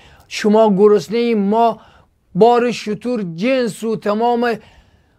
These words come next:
غذا و همه چی براتون بفرستیم، چرا اومدین حمله کردین؟» چون کار عربا وحشیگریه، کار اسلام کشتاره. اسلام دین کشتاره که عرضه، که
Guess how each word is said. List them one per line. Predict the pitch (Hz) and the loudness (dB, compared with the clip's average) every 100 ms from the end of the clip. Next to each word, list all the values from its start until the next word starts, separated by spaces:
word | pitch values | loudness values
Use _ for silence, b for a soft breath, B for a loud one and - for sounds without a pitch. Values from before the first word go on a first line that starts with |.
| - | -4
غذا | 180 226 190 254 247 | 2 2 2 2 4
و | 226 | 2
همه | 214 220 247 | 0 -2 -4
چی | - | -2
براتون | 214 220 226 233 208 | -2 0 0 0 2
بفرستیم، | 247 190 208 180 190 | 2 0 -6 -8 -6
چرا | 226 247 | -2 -2
اومدین | 247 247 262 | 0 -2 -2
حمله | 226 214 226 269 | 0 0 0 0
کردین؟» | 214 190 160 139 _ _ _ | 0 -4 -6 -18 _ _ _
چون | - 285 | -4 -4
کار | - - - 294 320 302 | -4 -8 2 4 6 4
عربا | 269 240 226 220 226 | 2 2 0 0 0
وحشیگریه، | 208 202 190 170 185 175 175 175 156 143 b - | -2 -2 -4 -8 -10 -8 -8 -6 -8 -10 b -12
کار | - 285 302 285 269 | 0 4 4 2 -4
اسلام | 233 - 233 233 175 | -10 -6 -4 -4 -4
کشتاره. | - 196 - 196 180 151 147 - _ _ _ _ _ _ _ _ _ _ _ _ _ _ _ _ - | -6 -6 -6 -6 -6 -6 -10 -18 _ _ _ _ _ _ _ _ _ _ _ _ _ _ _ _ -6
اسلام | 269 - 285 302 254 190 | -6 -4 -2 0 0 -2
دین | 277 339 294 247 | 0 2 2 0
کشتاره | 233 226 - 220 196 165 147 - | -4 -6 -2 0 0 -2 -8 -2
که | - | 0
عرضه، | 247 233 247 247 185 | 2 0 0 -2 -2
که | 247 269 | -6 -6